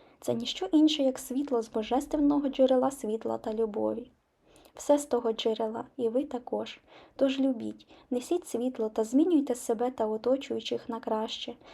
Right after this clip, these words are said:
Світло випалить темряву, і на місці темряви залишиться тільки світло. По-іншому це не працює. Якщо це суцільна темрява,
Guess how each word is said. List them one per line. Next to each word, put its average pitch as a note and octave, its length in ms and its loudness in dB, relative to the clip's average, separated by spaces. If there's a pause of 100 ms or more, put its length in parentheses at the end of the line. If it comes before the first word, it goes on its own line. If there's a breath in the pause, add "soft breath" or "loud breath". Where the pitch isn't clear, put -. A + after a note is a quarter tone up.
(160 loud breath)
Світло C#4+ 520 0
випалить A3+ 480 2
темряву, B3+ 600 0
і A#3+ 100 -4
на A#3 100 -4
місці D4 320 2
темряви C4 560 2
залишиться A3+ 600 -2
тільки A3+ 360 -8
світло. A3 500 -6 (340 loud breath)
По-іншому A#3+ 680 0
це A#3+ 160 0
не B3 120 0
працює. A3+ 680 -6 (580 soft breath)
Якщо A#3+ 300 0
це C#4+ 140 2
суцільна C#4 520 0
темрява, C#4+ 560 0